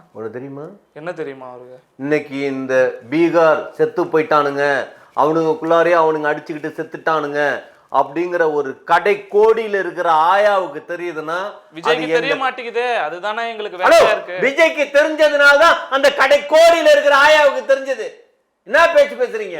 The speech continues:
Speaker 2: எப்படி அந்த ஆயா விஜய் வெளியிட்ட அறிக்கையை பார்த்து தான் படிச்சு தான் தெரிஞ்சுக்கிட்டாங்களா?
Speaker 1: எங்க தலைவன் பேசுறது தாங்க வைரலு, மத்தவன் பேசுறதுலாம் வைரல் கிடையாது. பத்து வியூஸ் போறதே கஷ்டம்.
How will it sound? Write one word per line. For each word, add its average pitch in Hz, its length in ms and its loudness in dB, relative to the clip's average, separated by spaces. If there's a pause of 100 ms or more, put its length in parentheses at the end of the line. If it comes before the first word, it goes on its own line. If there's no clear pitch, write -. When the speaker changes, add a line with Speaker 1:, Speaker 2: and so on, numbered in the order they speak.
Speaker 2:
எப்படி 202 200 -6
அந்த 196 200 -4
ஆயா 226 200 -2
விஜய் 226 300 -2
வெளியிட்ட 202 320 -6
அறிக்கையை 202 320 -6
பார்த்து 185 200 -4
தான் 214 140 -12
படிச்சு 185 220 -8
தான் 208 140 -8
தெரிஞ்சுக்கிட்டாங்களா? 143 600 -14 (840)
Speaker 1:
எங்க 220 200 0 (400)
தலைவன் 262 420 2
பேசுறது 226 460 2
தாங்க 247 260 2
வைரலு, 226 480 4 (380)
மத்தவன் 254 500 0
பேசுறதுலாம் 233 600 0
வைரல் 247 340 4
கிடையாது. 208 360 -2 (640)
பத்து 240 300 0 (100)
வியூஸ் 254 280 -6 (120)
போறதே 247 300 4 (140)
கஷ்டம். 233 420 -4